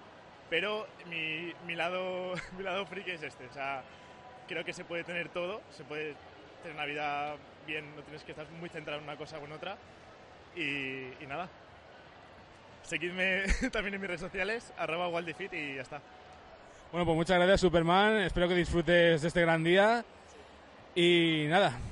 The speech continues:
Speaker 2: nos veremos allá donde sea.
Speaker 1: Nada, gracias a vosotros por hacerme la entrevista.
Speaker 2: Muy bien, muchas gracias.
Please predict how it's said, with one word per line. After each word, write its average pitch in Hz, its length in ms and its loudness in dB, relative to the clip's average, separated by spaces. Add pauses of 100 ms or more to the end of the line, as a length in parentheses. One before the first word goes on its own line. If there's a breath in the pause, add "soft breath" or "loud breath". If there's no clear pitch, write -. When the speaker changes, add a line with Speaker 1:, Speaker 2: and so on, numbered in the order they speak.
(120)
Speaker 2:
nos 160 160 0
veremos 165 300 0
allá 170 160 2
donde 165 220 2
sea. 180 180 2
Speaker 1:
Nada, - 260 -8
gracias 139 120 -12
a - 160 -18
vosotros - 340 -18
por 165 80 -14
hacerme 156 260 -18
la 156 60 -18
entrevista. 156 340 -16 (720)
Speaker 2:
Muy 156 80 -2
bien, 170 100 4
muchas 160 220 4
gracias. 156 420 0